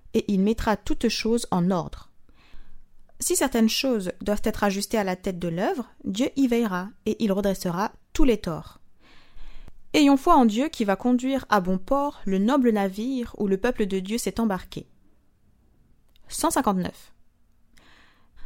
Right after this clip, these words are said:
Dieu n'aurait-il pas d'église vivante ? Il a une église effectivement, mais c'est l'église militante, non l'église triomphante. Nous regrettons qu'il y ait des membres déficients,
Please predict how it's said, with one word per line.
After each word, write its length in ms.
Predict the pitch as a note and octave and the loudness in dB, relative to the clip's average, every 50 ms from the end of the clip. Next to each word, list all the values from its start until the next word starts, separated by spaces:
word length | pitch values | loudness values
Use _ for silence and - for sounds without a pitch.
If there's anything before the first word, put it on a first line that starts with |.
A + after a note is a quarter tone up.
| - - - - - - - - - | -12 -12 -14 -16 -16 -18 -20 -8 -6
Dieu 200 | - G#3+ - E4+ G4 | -4 0 0 2 2
n'aurait-il 400 | F#4 D#4 C4+ C4 C4 - C4+ B3 | 2 2 2 2 0 0 -2 -2
pas 180 | - - D4+ D4 | 0 2 2 2
d'église 320 | A#3+ A#3 G#3 G#3+ G#3+ G#3 G#3 | 2 2 0 0 0 -2 0
vivante ? 480 | A3 A3 G#3+ A#3 D4+ A4 - - - - - - - - - - - - - - - - - - - - - | -2 0 0 0 -2 -4 -6 -10 -12 -12 -10 -12 -12 -14 -14 -16 -18 -20 -20 -20 -20 -18 -18 -18 -14 -2 0
Il 140 | C#4 D4+ E4+ | 2 4 4
a 80 | F#4 | 4
une 100 | F#4 D#4 | 4 6
église 360 | C#4+ B3+ A3+ C4 D#4 C#4+ A#3 - - | 4 4 4 2 2 0 0 0 0
effectivement, 720 | B3 A#3+ - C#4 C4+ - - F3+ E3+ F3+ G3+ B3 D#4+ E4 D4+ - - - - | 0 2 2 -2 -2 -4 -6 -6 -4 -2 -2 -2 -2 -4 -8 -16 -16 -8 -4
mais 140 | G3+ G#3 | -4 -2
c'est 300 | G#3+ - - B3+ B3+ C4 - | 0 2 2 2 2 0 -2
l'église 460 | - F#3+ G3 F#3 F#3+ G3+ A3 G#3+ F#3+ | -4 -4 -4 -4 -4 -4 -2 0 0
militante, 760 | F#3+ G3+ B3+ C4+ A#3 G#3 F#3+ - - E3 D3+ - - - - - - - | 2 4 4 4 2 0 -2 -4 -4 -4 -4 -6 -10 -14 -16 -10 -2 0
non 160 | G#3 A#3+ B3 | 2 2 4
l'église 480 | A#3 A3 G3 G3 G#3 A3+ A#3 A3 - - - - | 2 0 -2 -4 -6 -8 -8 -8 -10 -14 -10 -8
triomphante. 720 | - - B3 A3 G3 F3 - - - D3+ D3 - - - - - - _ _ - _ _ _ _ _ _ _ _ | -4 -2 0 0 0 -2 -6 -8 -10 -10 -10 -12 -18 -20 -20 -20 -20 _ _ -20 _ _ _ _ _ _ _ _
Nous 240 | - F3+ F#3+ F#3+ F3+ | -4 -2 0 0 0
regrettons 560 | F#3 C4 - C4+ A#3+ A#3 A3+ - - D4+ F#4 | 0 -2 -2 0 -2 -2 -4 -2 -6 -6 -6
qu'il 260 | - - - G#3 F#3+ | -6 -8 -10 -8 -8
y 160 | F#3 F#3 G3 A3+ | -8 -4 -4 -4
ait 80 | A#3+ | -2
des 120 | G3 G#3 F3+ | -2 -2 -4
membres 300 | F#3 G#3 A3 G3 F3+ F3 | -2 -2 -2 -2 -4 -4
déficients, 680 | E3 G#3+ A#3+ - - F3+ - - - F3 F3 A3+ | -4 -6 -6 -6 -8 -10 -10 -8 -8 -6 -6 -6